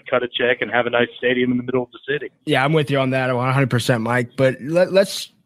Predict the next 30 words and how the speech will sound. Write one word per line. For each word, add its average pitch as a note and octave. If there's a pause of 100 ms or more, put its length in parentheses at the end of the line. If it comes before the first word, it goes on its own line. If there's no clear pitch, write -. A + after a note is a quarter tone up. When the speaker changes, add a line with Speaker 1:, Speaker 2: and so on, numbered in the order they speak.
Speaker 2:
change F#3
gears, D#3+
but D3+
also D3+
kind D3
of A#2+
piggyback C#3+
off C3+
of A2+ (180)
what C3
you C3
were C3
just C3
talking B2
about, C#3
the G#2+
finances C3+
of D3
it D3
all. D3 (440)
This E3+
season F3+
obviously D3+
has C3+
brought C#3
Georgia C#3+
Southern C3+
a A#2+
lot B2
of A#2